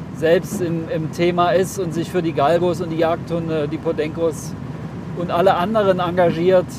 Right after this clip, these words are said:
Das macht ganz schön was mit einem, diesen Protest vor Ort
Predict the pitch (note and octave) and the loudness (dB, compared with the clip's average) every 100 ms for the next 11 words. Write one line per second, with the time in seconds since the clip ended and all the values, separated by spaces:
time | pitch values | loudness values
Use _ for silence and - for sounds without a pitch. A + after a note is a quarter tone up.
0 | - - - - - - - - - - | -10 -12 -10 -10 -10 -12 -12 -12 -10 -6
1 | E3+ - D#3+ F3 F3 - - F3 - - | -6 -4 -2 -2 -4 -6 0 2 0 -2
2 | F#3 G3+ G3 D#3+ D3+ D3 C3+ C#3+ D#3 D#3+ | 2 2 2 0 0 -4 -2 0 0 0
3 | D#3 C#3+ - D#3+ D3+ F3 F3 - - E3 | -4 -6 -2 -2 2 2 0 -2 0 2
4 | E3 - | 2 0